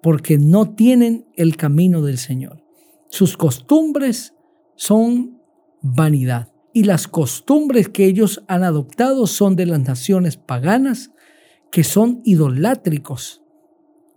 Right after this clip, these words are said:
Labran de la madera y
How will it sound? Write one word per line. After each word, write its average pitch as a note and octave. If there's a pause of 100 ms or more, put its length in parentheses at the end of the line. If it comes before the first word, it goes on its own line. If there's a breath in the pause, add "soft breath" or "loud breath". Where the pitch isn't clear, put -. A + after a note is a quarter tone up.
(240)
Labran A3+ (480)
de D#3+
la D#3+
madera A#3
y C#3